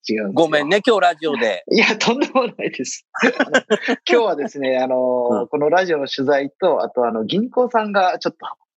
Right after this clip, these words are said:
Speaker 1: 来社されるので。
Speaker 2: お、そうなんだ。
Speaker 1: そうなんです。
Speaker 2: あとさ、なんか最近聞いたんだけども、
Speaker 1: はい。
Speaker 2: アイプラグさんでさ、
Speaker 1: はい。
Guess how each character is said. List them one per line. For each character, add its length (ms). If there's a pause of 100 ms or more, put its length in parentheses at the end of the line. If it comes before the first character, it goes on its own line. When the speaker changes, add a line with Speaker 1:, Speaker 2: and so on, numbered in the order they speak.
(100)
Speaker 1:
来 160
社 140
さ 120
れ 140
る 80
の 160
で。 240 (720)
Speaker 2:
お、 20
そ 140
う 40
な 80
ん 80
だ。 120 (240)
Speaker 1:
そ 180
う 60
な 100
ん 80
で 100
す。 240 (500)
Speaker 2:
あ 180
と 100
さ、 240
な 140
ん 40
か 120
最 240
近 320
聞 140
い 40
た 160
ん 60
だ 160
け 100
ど 140
も、 560
Speaker 1:
は 180
い。 60
Speaker 2:
ア 20
イ 20
プ 80
ラ 120
グ 80
さ 340
ん 80
で 140
さ、 420 (180)
Speaker 1:
は 120
い。 120